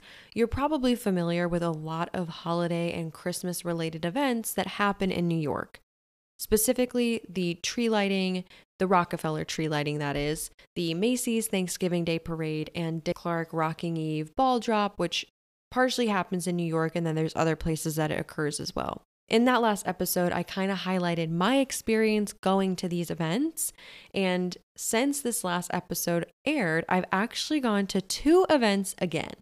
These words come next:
Before I get into that, though, I kind of am gonna just go in order of some very cool and exciting things that have happened in the past few weeks.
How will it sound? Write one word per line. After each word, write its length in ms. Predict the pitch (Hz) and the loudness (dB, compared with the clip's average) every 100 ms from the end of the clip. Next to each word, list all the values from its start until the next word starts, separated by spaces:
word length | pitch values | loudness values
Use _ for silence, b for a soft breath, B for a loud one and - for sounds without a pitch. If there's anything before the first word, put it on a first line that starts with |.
| _ 220 | _ 0
Before 460 | 220 - 302 359 | 0 4 6 8
I 100 | 339 | 8
get 140 | 285 262 | 8 8
into 320 | 233 220 196 | 6 4 2
that, 260 | 180 202 - - | 4 2 0 0
though, 380 | 170 156 175 - | 2 2 2 2
I 120 | 196 | 0
kind 260 | - 196 202 | 0 0 0
of 160 | 190 - | 0 -2
am 140 | 190 180 | -2 0
gonna 200 | 180 180 | 0 0
just 220 | 175 - - | -2 -6 -2
go 180 | 185 185 | 0 2
in 120 | - 170 | -2 2
order 280 | 175 175 | 2 4
of 160 | 165 160 | 0 -2
some 280 | - 170 170 | -2 -2 2
very 240 | 208 285 | 4 2
cool 320 | - - 226 - | 2 2 4 4
and 140 | 175 | 2
exciting 420 | 160 - 170 170 | 0 0 0 0
things 220 | 160 165 | -2 -4
that 100 | 160 | -2
have 80 | 160 | -4
happened 560 | 160 - 165 - 196 202 | -6 -2 -2 0 0 0
in 140 | 214 | -2
the 60 | 214 | -2
past 420 | - 214 214 - | -4 -4 -4 -4
few 120 | 220 | -4
weeks. 480 | 220 226 220 - | 0 -2 -4 -10